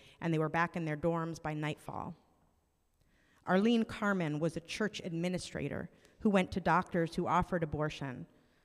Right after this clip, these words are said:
She posed as a pregnant client and assessed the place for everything from sterile instruments to kind staff.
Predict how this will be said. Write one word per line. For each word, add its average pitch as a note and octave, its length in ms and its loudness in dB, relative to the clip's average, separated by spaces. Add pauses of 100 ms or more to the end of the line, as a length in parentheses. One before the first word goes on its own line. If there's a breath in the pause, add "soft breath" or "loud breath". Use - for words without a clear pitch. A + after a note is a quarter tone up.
(160 soft breath)
She - 160 -2
posed A3 400 6
as E3 160 -4
a F3 60 -4
pregnant G3+ 360 -2
client D#3+ 540 -4 (380 soft breath)
and F3+ 120 6
assessed - 440 2
the G3+ 60 -6
place F3 340 0
for - 100 -2
everything F#3 400 0
from D#3 180 -4
sterile G3 520 2
instruments F3+ 580 -4
to - 100 -10
kind E3+ 420 0
staff. - 680 -6